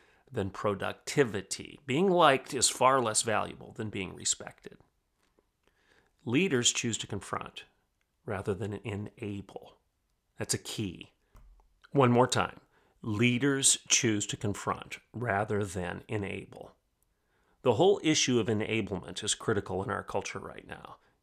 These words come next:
It's one of the critical flaws in parenting. It's one of the critical flaws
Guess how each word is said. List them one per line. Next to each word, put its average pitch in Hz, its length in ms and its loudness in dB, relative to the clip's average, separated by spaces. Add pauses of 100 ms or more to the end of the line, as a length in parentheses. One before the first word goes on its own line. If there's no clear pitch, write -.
(100)
It's - 180 0
one 117 160 4
of 107 60 0
the 113 80 -4
critical 123 540 0
flaws - 920 2
in 107 140 -6
parenting. 160 600 0 (540)
It's - 180 0
one 117 100 4
of 107 100 2
the 101 60 -4
critical 113 440 -2
flaws 98 840 2